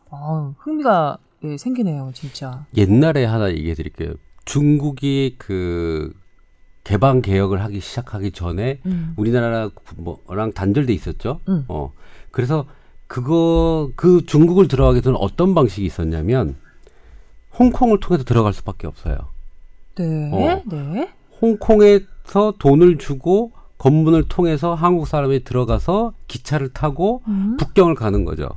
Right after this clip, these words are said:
Speaker 1: 음.
Speaker 2: 북경의 일을 보기 위해서. 근데 거기 거칠 때마다 검문소마다 돈을 찔러주고, 왜냐면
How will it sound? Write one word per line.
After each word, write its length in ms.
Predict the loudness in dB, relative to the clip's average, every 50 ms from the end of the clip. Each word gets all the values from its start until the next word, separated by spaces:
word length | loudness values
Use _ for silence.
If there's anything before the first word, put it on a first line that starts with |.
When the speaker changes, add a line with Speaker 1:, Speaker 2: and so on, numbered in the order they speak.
| -8
Speaker 1:
음. 200 | -6 -4 -4 -2
Speaker 2:
북경의 380 | -2 -4 0 0 2 2 2 0
일을 180 | 0 -4 -4 -6
보기 260 | -6 -8 -10 -8 -8
위해서. 200 | -8 -8 -10 -8
근데 280 | -8 -4 -4 -4 -4 -6 -12 -20 -20 -18 -10
거기 200 | 0 0 0 0
거칠 360 | 2 0 0 0 2 -2 0 2
때마다 360 | 4 4 4 4 2 2 0
검문소마다 760 | 2 2 2 4 4 2 2 2 0 2 2 0 0 -2 -4 -2
돈을 300 | 0 4 4 4 4 2
찔러주고, 720 | 2 -2 0 2 2 0 0 -4 -4 -2 -2 -2 -2 -2 -10 -20 -20 -2 6
왜냐면 360 | 8 8 8 8 6 0 -4